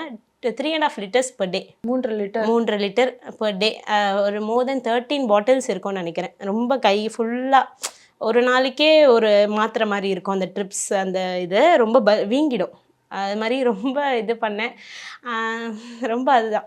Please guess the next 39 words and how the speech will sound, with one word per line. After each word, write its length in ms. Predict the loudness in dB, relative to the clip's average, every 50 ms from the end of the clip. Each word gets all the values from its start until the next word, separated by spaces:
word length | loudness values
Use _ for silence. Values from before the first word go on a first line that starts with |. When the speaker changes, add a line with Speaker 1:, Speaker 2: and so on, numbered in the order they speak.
| -10 -18 _
Speaker 1:
அப்படிதான் 160 | -14 -8 -4
Speaker 2:
ஆனா 200 | 0 4 4 4
Speaker 1:
வந்து 180 | 4 2 2 2
Speaker 2:
கண்ணு 320 | 2 2 2 0 0 0
வந்து 560 | 2 2 0 0 0 0 0 2 2 2 0
மூடிருச்சு 680 | 0 0 0 0 2 2 2 0 -2 -4 -6 -6 0 2
அப்படின்னு 420 | 4 4 2 2 -2 -4 -4 -2 -2
Speaker 1:
ஆமா, 40 | -2
Speaker 2:
சொன்னீங்க 340 | -2 -2 -2 -4 -4 -4 -4
இல்லையா? 280 | -2 -2 0 0 2
அப்போ, 320 | 2 2 4 4 6 6 6
Speaker 1:
ஆமா. 40 | 6
Speaker 2:
அப்போ 340 | 4 2 0 2 2 2
உங்களுக்கு 280 | 4 2 2 0 2 4
வலி 280 | 6 6 4 4 4 2
எதுவும் 320 | 4 4 4 4 2 0
இருந்துச்சா? 400 | -2 -4 -6 -6 -4 -2 -2 2
Speaker 1:
எதுவுமே, 280 | 4 4 4 4 2 0
பெயின்லாம் 520 | 0 -2 -2 0 0 -2 -2 -4 -4 -6
எதுவுமே 320 | -6 -6 -6 -6 -6 -6
இல்ல. 200 | -6 -8 -8 -8 -4
அவங்க 240 | -2 0 0 0 0
Speaker 2:
ம். 60 | 2
Speaker 1:
பெயினுக்கான 580 | 2 2 2 2 0 0 2 2 2 2 2 2
எல்லா 400 | 0 0 0 0 0 2 2 2
மெடிசனும் 480 | 0 0 -2 -2 -2 -2 -2 -2 -2
கொடுத்துட்டாங்க. 500 | -2 -2 -4 -4 -4 -4 -2 -2 -2 -2
பெயின் 300 | -2 -2 0 0 0 -2
கில்லர்ஸ் 340 | -4 -4 -2 0 0 0 0
எல்லாமே 380 | -2 -2 -2 -2 -2 -2 -2 -2
கொடுத்ததால 500 | -2 -4 -4 -2 -4 -4 -2 -2 -2 0
எனக்கு 300 | -2 -2 -2 -2 -2 -2
நெக் 240 | -2 -2 -2 -4 -8 _
பெயின் 240 | -2 -2 -2 -2 -2
கூட 340 | 0 2 2 4 4 2 2
கொஞ்சம் 320 | 2 0 0 0 -2 -6
ஸ்டாப் 320 | -4 0 2 2 2 2 2
ஆயிடுச்சு. 240 | 0 0 0 -2
ஒரு 180 | -4 -4 -4